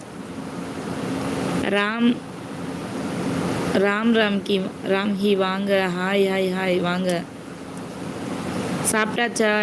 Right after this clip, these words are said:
என்ன சாப்பிட்டீங்க? மச்சி, நான் தான் மச்சி தான். வாங்க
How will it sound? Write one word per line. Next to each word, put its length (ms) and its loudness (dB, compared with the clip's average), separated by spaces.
என்ன 200 0
சாப்பிட்டீங்க? 460 2
மச்சி, 380 4
நான் 260 2
தான் 180 2
மச்சி 280 -2
தான். 140 2
வாங்க 280 2